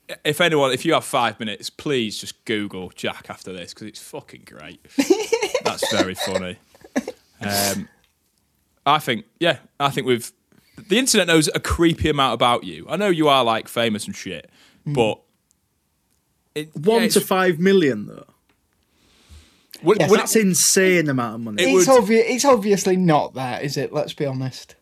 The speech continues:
Speaker 2: I'd love it if it knew your bank, the amount in your bank to the fucking penny. Well, Jack Carroll is worth four hundred twelve pounds seventy-five, with
Speaker 1: He
Speaker 2: an
Speaker 1: was
Speaker 2: outstanding
Speaker 1: worth,
Speaker 2: direct debit to Vodafone of twenty-five pounds.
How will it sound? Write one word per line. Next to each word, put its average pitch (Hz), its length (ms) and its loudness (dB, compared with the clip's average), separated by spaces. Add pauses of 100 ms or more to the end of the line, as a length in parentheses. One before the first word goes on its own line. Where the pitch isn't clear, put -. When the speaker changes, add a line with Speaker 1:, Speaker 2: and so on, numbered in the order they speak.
(120)
Speaker 2:
I'd 139 140 0
love 180 160 2
it - 80 0
if 117 100 -4
it 131 140 -8
knew 135 220 -2
your 120 200 0
bank, - 500 -2 (440)
the 151 120 0
amount 160 220 4
in 160 40 0
your 156 100 4
bank 151 280 0
to - 100 -8
the 120 80 -6
fucking 123 520 -8
penny. 117 460 -8 (340)
Well, 190 120 4
Jack 214 220 0
Carroll 185 180 2
is 139 100 -4
worth 147 160 2
four 226 240 2
hundred 143 300 -4
twelve 143 340 -2
pounds 127 280 -2
seventy-five, 92 760 -10 (360)
with 190 100 0
Speaker 1:
He - 40 4
Speaker 2:
an - 60 4
Speaker 1:
was 196 140 2
Speaker 2:
outstanding 180 320 6
Speaker 1:
worth, 151 40 -8
Speaker 2:
direct 160 320 2
debit 143 340 2
to 135 120 -2
Vodafone 139 520 0
of 120 100 -10
twenty-five 151 760 -2
pounds. - 380 0